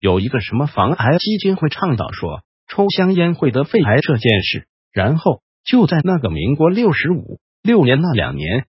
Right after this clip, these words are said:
那些站出来倡导说，抽香烟会得肺癌的西医们，几乎都全部得肺癌死掉了。然后接下来的台湾呢，在十年之中，不抽烟的人得肺癌的几率增加了八倍。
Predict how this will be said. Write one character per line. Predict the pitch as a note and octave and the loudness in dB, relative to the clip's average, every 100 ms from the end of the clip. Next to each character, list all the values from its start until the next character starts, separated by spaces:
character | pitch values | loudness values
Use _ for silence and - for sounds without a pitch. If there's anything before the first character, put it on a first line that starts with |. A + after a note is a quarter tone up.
| _ - | _ -2
那 | F3+ | -2
些 | A#2 F3 | 0 -2
站 | G#3 E3 | -2 -2
出 | - A2+ | -4 -6
来 | F2 _ _ - | -8 _ _ -14
倡 | - F#3 | -6 -2
导 | A2 - | -2 -6
说， | - - - _ _ | -10 -12 -14 _ _
抽 | - G3+ | -2 -2
香 | G3 G3 G3 | 2 2 2
烟 | D#3 D3+ | 2 0
会 | D3 C#3 | 0 0
得 | B2 | 0
肺 | C#3+ G#3+ | 0 2
癌 | D#3 - A#2 | 2 0 -2
的 | A2+ | -2
西 | F#2 B2 | -4 -4
医 | B2 F#3+ | 0 2
们， | D#3 F2+ - _ - | 2 0 -6 _ -8
几 | - | -2
乎 | F#3+ G3 | 0 0
都 | F3 D#3+ | 0 -6
全 | - A2 F#3 | -4 -2 0
部 | G#3 | 0
得 | D#3+ C#3 | 0 0
肺 | - | 0
癌 | D#3+ F#2 A2+ | 0 2 -2
死 | C3+ - - | -2 -8 -8
掉 | D#3+ A#2+ | -4 -4
了。 | F#2+ _ _ _ _ _ | -6 _ _ _ _ _
然 | - A2 F#3 | 0 2 2
后 | - A#2 | 2 0
接 | - G#3 A3 | 2 2 4
下 | B2+ | 2
来 | G2 | 2
的 | B2 | 0
台 | F#2+ - A#2 | -4 -4 -2
湾 | D#3 D3+ | 0 0
呢， | C3 - _ _ | -2 -4 _ _
在 | F#3 D3+ | 0 0
十 | - C3+ | 0 2
年 | D3+ C#3 | 2 2
之 | A#2+ | -2
中， | A2+ A2+ G#2+ _ _ | -2 -2 -4 _ _
不 | B3+ | -4
抽 | - F3 F3 | -2 -2 0
烟 | F#3 F#3+ | 0 0
的 | C#3+ | 0
人 | F#2+ C3 | 0 -2
得 | C3 C#3+ | -2 -2
肺 | - F#3+ | 2 2
癌 | G#2 C#3+ | 4 2
的 | D3+ | 0
几 | - | -2
率 | F3+ C#3 | -2 -2
增 | G2 F3+ | 2 2
加 | F3 F3 | 4 2
了 | C3 | 0
八 | B2 | -2
倍。 | A#2 D3 | -2 -6